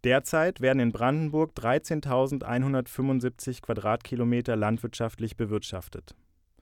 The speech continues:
Das sind vierundvierzig Prozent der ganzen Fläche Brandenburgs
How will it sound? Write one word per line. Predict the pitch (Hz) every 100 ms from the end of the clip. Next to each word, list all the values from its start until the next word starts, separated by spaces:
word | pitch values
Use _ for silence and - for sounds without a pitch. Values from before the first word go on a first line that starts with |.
| _ _ _ _ -
Das | 117 -
sind | 120
vierundvierzig | - 160 160 - 151 - -
Prozent | - - 127 143 127
der | 113
ganzen | 123 135 143
Fläche | - 117 117
Brandenburgs | 101 110 131 147 147 160 190 -